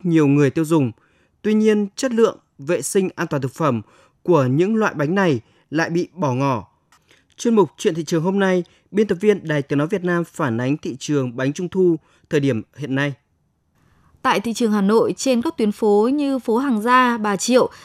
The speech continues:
Speaker 2: Xã Đàn, Ô Chợ Dừa, Nguyễn Trãi, Giảng Võ, nhiều gian hàng bán bánh Trung thu đã xuất hiện với mẫu mã đa dạng, nhiều chủng loại. Theo quan sát, sức mua bánh Trung thu của người dân chưa cao,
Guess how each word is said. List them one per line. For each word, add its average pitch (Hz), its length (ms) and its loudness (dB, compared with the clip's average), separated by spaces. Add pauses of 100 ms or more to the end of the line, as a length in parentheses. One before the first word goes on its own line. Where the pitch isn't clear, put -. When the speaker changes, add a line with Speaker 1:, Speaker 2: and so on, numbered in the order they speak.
Speaker 2:
Xã 269 220 -2
Đàn, 277 300 4
Ô 240 160 0
Chợ - 180 -4
Dừa, 208 360 4 (380)
Nguyễn 247 200 2
Trãi, 311 440 2
Giảng 240 240 -2
Võ, 220 320 4 (280)
nhiều 262 180 6
gian 320 200 0
hàng 247 280 0
bán 208 200 0
bánh 208 140 0
Trung 294 160 -4
thu 277 220 0
đã 233 120 -2
xuất 359 180 -2
hiện 311 320 2
với 190 260 2
mẫu 226 220 2
mã 254 260 2
đa 277 200 0
dạng, 240 380 0
nhiều 208 160 4
chủng 180 220 -4
loại. 202 220 4 (500)
Theo 240 120 0
quan 220 180 0
sát, - 280 2 (200)
sức 370 200 0
mua 359 140 0
bánh 320 160 2
Trung 311 200 -6
thu 302 200 0
của 208 120 0
người 196 160 2
dân 240 260 0
chưa 277 200 0
cao, 254 360 4